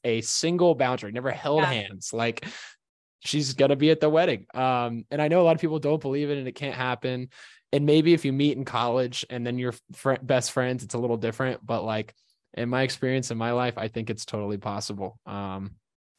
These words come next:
Speaker 1: depends on the guy. Absolutely depends on the guy too. Uh, probably the girl. Um,
Speaker 2: I was
Speaker 1: as
Speaker 2: gonna
Speaker 1: well,
Speaker 2: say, I, I
Speaker 1: but
Speaker 2: think it depends on the girl too.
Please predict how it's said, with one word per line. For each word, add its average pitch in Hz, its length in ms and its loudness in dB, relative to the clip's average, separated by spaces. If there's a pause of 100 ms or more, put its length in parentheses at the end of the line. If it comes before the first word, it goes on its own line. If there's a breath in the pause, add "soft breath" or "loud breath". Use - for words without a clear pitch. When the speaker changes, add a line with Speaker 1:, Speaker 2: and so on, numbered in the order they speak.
(160)
Speaker 1:
depends 117 320 -4
on 123 80 -2
the 123 80 -4
guy. 117 320 0 (180)
Absolutely 120 320 -4
depends 117 300 -6
on 110 80 -4
the 110 60 -6
guy 107 200 -2
too. 107 380 -6
Uh, 156 100 0
probably 160 300 2
the - 100 -2
girl. 98 300 -6 (120)
Um, - 240 -6
Speaker 2:
I 233 80 4
was 254 120 0
Speaker 1:
as - 0 -
Speaker 2:
gonna 339 80 4
Speaker 1:
well, 320 80 -2
Speaker 2:
say, 311 160 6
I, 196 200 4
I - 40 6
Speaker 1:
but - 60 -2
Speaker 2:
think 247 100 2
it 240 80 4
depends 233 340 0
on 220 140 2
the 208 80 -2
girl 214 260 4
too. 202 340 -2